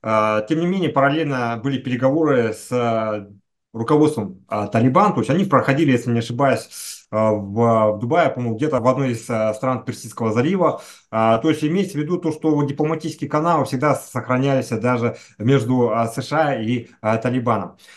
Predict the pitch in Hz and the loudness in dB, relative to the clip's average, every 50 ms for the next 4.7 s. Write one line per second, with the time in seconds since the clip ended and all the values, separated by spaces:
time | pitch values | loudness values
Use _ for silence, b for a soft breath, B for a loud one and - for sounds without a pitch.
0 | B B B 127 156 180 170 156 147 143 127 120 - - - 156 - 196 208 208 | B B B 2 2 2 2 2 0 -2 -2 -4 -8 -10 -10 -4 2 4 4 4
1 | 208 - - 156 151 170 165 - 147 131 113 120 117 117 117 117 117 110 107 104 | 4 2 -4 -4 -2 -2 -2 -2 -2 -2 0 2 2 2 2 0 0 0 -2 -2
2 | - - 135 127 117 117 120 123 139 147 165 175 165 160 143 147 - 135 127 123 | -4 -4 -4 -4 -2 -2 -2 0 2 4 4 4 4 4 2 0 -2 -2 -2 -2
3 | 117 110 107 107 107 107 107 107 104 104 - - 143 139 131 - - 117 107 107 | -2 -2 -4 -4 -4 -4 -4 -4 -4 -4 0 2 2 2 2 0 -2 -4 -2 0
4 | 107 107 104 104 101 113 - 135 127 120 - 113 107 98 | 0 0 -2 -4 -6 -10 -10 -10 -10 -8 -6 -6 -6 -6